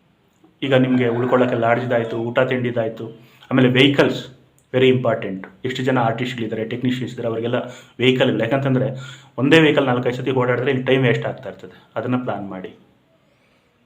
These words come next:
ಅದೆಲ್ಲ ಮುಗಿದ ನಂತರ ಶೂಟಿಂಗ್ ಮುಗಿದಿದೆ, ಹಾರ್ಡ್ ಡಿಸ್ಕ್‌ಗಳು very important. ಪ್ರತಿದಿನ ಶೂಟಿಂಗ್‌ನ ಹಾರ್ಡ್ ಡಿಸ್ಕ್‌ಗಳಲ್ಲಿ ಹಾಕಿ ಆಫ್‌ಲೈನ್ ಎಲ್ಲ ಮಾಡಿಸಿಟ್ಕೊಂಡಿರ್ಬೇಕು. ಶೂಟಿಂಗ್ ಮುಗಿದ ತಕ್ಷಣ ನೀವು ನೆಕ್ಸ್ಟ್ ಸ್ಟೆಪ್ ಅಂದ್ರೆ ಎಡಿಟಿಂಗ್ ಹೋಗ್ತೀರಾ.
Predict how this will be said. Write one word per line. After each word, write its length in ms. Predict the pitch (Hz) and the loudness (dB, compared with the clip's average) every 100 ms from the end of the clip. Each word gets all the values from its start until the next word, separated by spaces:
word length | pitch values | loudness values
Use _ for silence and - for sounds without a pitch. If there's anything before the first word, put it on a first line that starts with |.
| _ _ _ _ _ _ _ _ - | _ _ _ _ _ _ _ _ 2
ಅದೆಲ್ಲ 240 | 160 196 | 4 6
ಮುಗಿದ 200 | 208 170 | 4 2
ನಂತರ 180 | 160 143 | 0 -2
ಶೂಟಿಂಗ್ 340 | - 147 147 | -2 -2 2
ಮುಗಿದಿದೆ, 380 | 127 127 104 - - | 2 2 -4 -8 -2
ಹಾರ್ಡ್ 260 | - 151 | 2 4
ಡಿಸ್ಕ್‌ಗಳು 320 | 156 151 147 127 | 2 -4 -6 -4
very 120 | 123 | -4
important. 500 | 110 113 110 92 - | -6 -8 -8 -14 -2
ಪ್ರತಿದಿನ 380 | 127 131 139 135 | 0 0 0 0
ಶೂಟಿಂಗ್‌ನ 420 | 131 127 127 127 | 2 0 0 -2
ಹಾರ್ಡ್ 220 | 120 120 | 0 -2
ಡಿಸ್ಕ್‌ಗಳಲ್ಲಿ 360 | 127 - 120 110 | -2 -4 -4 -2
ಹಾಕಿ 360 | 123 202 220 - - - - | -4 -4 -10 -12 -20 -6 4
ಆಫ್‌ಲೈನ್ 320 | 139 139 135 | 6 6 2
ಎಲ್ಲ 140 | 127 | 0
ಮಾಡಿಸಿಟ್ಕೊಂಡಿರ್ಬೇಕು. 1040 | 123 110 110 107 - 110 101 95 87 - 101 _ _ _ - | 0 -2 -6 -10 -8 -6 -6 -10 -16 -18 -20 _ _ _ -20
ಶೂಟಿಂಗ್ 320 | - 214 254 | 2 4 6
ಮುಗಿದ 220 | 156 143 139 | 4 2 -2
ತಕ್ಷಣ 200 | 123 151 | -2 -2
ನೀವು 400 | 123 - - - _ _ | -2 -6 -14 -20 _ _
ನೆಕ್ಸ್ಟ್ 280 | 135 131 - | -6 -4 -4
ಸ್ಟೆಪ್ 300 | - 131 120 | -4 -4 -4
ಅಂದ್ರೆ 200 | 120 123 123 - - _ | -8 -8 -12 -20 -20 _
ಎಡಿಟಿಂಗ್ 380 | 127 135 135 127 | -2 0 0 0
ಹೋಗ್ತೀರಾ. 560 | 127 - 98 98 - | -2 -6 -12 -14 -16